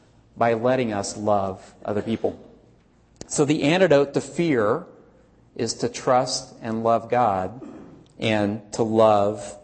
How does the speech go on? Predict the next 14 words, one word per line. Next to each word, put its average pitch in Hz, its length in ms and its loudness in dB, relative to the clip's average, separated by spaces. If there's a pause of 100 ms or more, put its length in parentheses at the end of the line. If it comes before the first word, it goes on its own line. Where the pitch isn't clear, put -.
(140)
and 104 160 -6
serve 107 420 2
others. 107 500 -2 (1300)
But 123 120 -2
instead, 127 800 2 (340)
we 113 200 -4
distrust 104 1160 -2 (580)
and 107 140 -8
we 113 100 0
dismiss 143 600 -4
God 95 520 -4 (1120)
and 113 200 -2
we 113 100 -2
fear 120 720 2